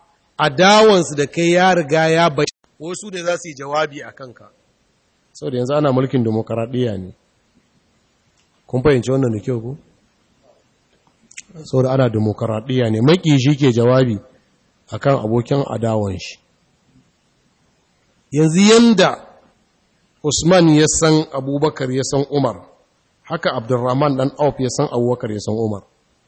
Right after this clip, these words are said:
Su aka kira. Za ka ji waɗanda aka gayyato.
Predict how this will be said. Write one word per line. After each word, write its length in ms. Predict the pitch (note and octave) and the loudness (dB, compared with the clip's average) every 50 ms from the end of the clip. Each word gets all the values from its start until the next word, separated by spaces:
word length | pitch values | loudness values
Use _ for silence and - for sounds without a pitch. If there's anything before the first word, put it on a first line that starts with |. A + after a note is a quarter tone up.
| _ _ _ _ _ | _ _ _ _ _
Su 200 | - - F3+ F#3+ | -4 0 2 2
aka 180 | G3 F3 D#3+ | 4 2 0
kira. 320 | A#2+ - A2 G2+ G2 G#2+ - _ _ _ _ _ _ _ _ | -4 -6 -10 -12 -12 -16 -18 _ _ _ _ _ _ _ _
Za 200 | C3 E3 G#3+ A#3 | 0 2 2 2
ka 100 | A#3 G3 | 2 2
ji 80 | E3 F3 | 2 0
waɗanda 320 | F#3+ G3+ F3+ D#3+ D3 C#3+ | 2 2 2 2 2 0
aka 160 | D#3 C#3+ C3 | -2 -4 -4
gayyato. 460 | A#2+ A2+ A#2 A2+ A2 A2 - A2 - | -4 -4 -4 -4 -4 -6 -8 -12 -16